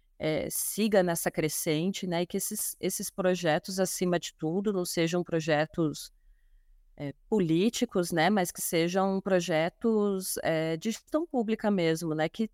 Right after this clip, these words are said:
que sejam permanentes, assim, pra que, pra que isso, né, dê continuidade, né? A pesquisa são, são trabalhos de mego-, médio e longo prazo, né? Então, a gente precisa que isso seja, que se dê continuidade a essas, essas iniciativas, né?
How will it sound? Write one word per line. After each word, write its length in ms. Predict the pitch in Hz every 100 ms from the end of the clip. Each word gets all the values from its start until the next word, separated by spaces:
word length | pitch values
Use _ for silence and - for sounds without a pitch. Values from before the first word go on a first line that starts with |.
| -
que 80 | 233
sejam 360 | - 233 262
permanentes, 840 | 240 208 185 170 147 147 151 139
assim, 320 | 135 - - 123
pra 160 | 156
que, 300 | - 185 180 - _ _ _
pra 120 | 185
que 120 | -
isso, 380 | 196 247 - 254
né, 160 | 202 196
dê 260 | 190 214
continuidade, 840 | - 208 - 170 151 143 139 143 143
né? 100 | 151
A 60 |
pesquisa 560 | - 170 - 185 214 214
são, 320 | - 208 226
são 240 | - - 214
trabalhos 460 | 214 190 185 196
de 80 | 185
mego-, 460 | 175 165 190 180 -
médio 340 | 165 165 160 175
e 40 |
longo 240 | 170 160
prazo, 640 | - 147 139 160 175 - 156
né? 240 | 143 160 - _ _ _ _
Então, 460 | 156 - 156 156 170
a 60 |
gente 220 | 175 175
precisa 400 | - 170 - 170
que 160 | 190 180
isso 240 | 175 208 196
seja, 800 | - - 180 180 190 202 180 -
que 60 | -
se 140 | -
dê 120 | 196 214
continuidade 800 | 269 - 226 214 175 170 170 165
a 40 |
essas, 500 | 151 - 156 151 - -
essas 260 | - 165
iniciativas, 960 | 160 160 156 151 - - 139 139 131 143
né? 200 | 131